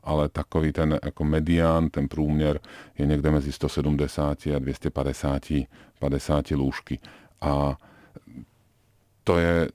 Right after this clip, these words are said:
to je jako v celku jasné a zřejmé, zřejmé číslo. A další, další číslo, eh, o-, k tomu, k té nevyváženosti mezi tou regionální péči, kterou můžeme,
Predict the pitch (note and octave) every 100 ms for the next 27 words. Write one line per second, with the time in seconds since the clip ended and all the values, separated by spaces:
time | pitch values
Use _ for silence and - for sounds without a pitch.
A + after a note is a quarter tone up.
0 | - E2+ E2 D#2+ D#2+ D#2+ D#2 D2 - _
1 | _ - E2+ - D#2+ - D2+ C#2 - D#2
2 | D2 C2+ C#2+ C#2+ C#2 C#2 - D2 D2 C#2+
3 | C#2+ C#2+ C#2 C2+ A#1 - - - - -
4 | - - - D#2 D2 D2 D2 D2+ D2 D#2+
5 | E2 - G#2 G#2 F#2+ F#2 F2+ F#2+ - F#2
6 | - G2+ F#2+ F#2+ - F#2 F2 F2 F2 F2
7 | - - F2+ - F2+ F#2 E2 - - F2
8 | E2 E2 F2+ F#2 F2 F2 F2 - F2+ E2
9 | F2+ E2+ _ - F2 E2 E2 D#2+ F2 F2
10 | E2+ E2+ E2+ F2+ - D#2 D#2 - F2+ -
11 | E2 E2 E2 E2 F#2 F2+ F2